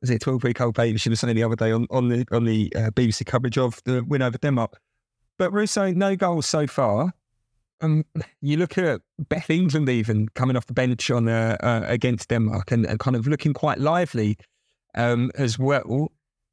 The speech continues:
<sighs> We've seen this in, in countless tournaments before, and even Ellen White, you know, she didn't have the greatest of, of tournaments last summer. I think she'd probably agree with that. She's listening along as well, bless her. But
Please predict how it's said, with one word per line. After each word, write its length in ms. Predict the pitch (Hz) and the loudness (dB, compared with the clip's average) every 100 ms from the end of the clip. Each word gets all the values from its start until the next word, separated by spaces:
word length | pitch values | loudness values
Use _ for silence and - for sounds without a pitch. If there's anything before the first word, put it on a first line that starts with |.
| _ _ _ _ | _ _ _ _
<sighs> 240 | - - 214 | -6 -4 -2
We've 220 | 180 180 | 0 2
seen 220 | 214 202 | 2 2
this 180 | 180 - | 0 0
in, 140 | 165 | 0
in 160 | - 147 | 0 -2
countless 420 | 139 139 123 117 | 0 0 -2 -2
tournaments 420 | - 120 113 110 | 0 0 2 0
before, 260 | - 113 147 | -2 -2 0
and 80 | 151 | 0
even 180 | 160 143 | 0 0
Ellen 220 | 135 139 | 0 0
White, 200 | 143 - | 0 0
you 80 | 98 | -2
know, 100 | 101 | 0
she 160 | - | 0
didn't 120 | 131 | 0
have 260 | - 113 - - | 0 0 -2 -4
the 140 | 135 | -2
greatest 560 | 117 120 131 - 113 127 | 0 0 0 -2 -2 -2
of, 180 | 110 | -2
of 220 | - 120 - | -2 -2 0
tournaments 420 | 120 113 113 127 | 0 2 0 0
last 240 | 131 123 | 0 0
summer. 380 | - 104 104 120 | 0 0 0 2
I 100 | 117 | 0
think 180 | 123 120 | 0 0
she'd 240 | 123 120 - | 0 0 -4
probably 260 | - 110 110 | -2 0 0
agree 220 | 107 113 | 2 0
with 80 | 104 | 0
that. 200 | 117 - | 0 0
She's 200 | - 104 | 0 0
listening 420 | 113 - 113 107 | 0 0 0 2
along 220 | 110 107 | 2 2
as 120 | 107 120 | 0 0
well, 140 | 113 | 0
bless 240 | 113 110 | 0 0
her. 140 | - - | -2 -2
But 300 | - 120 | -2 -2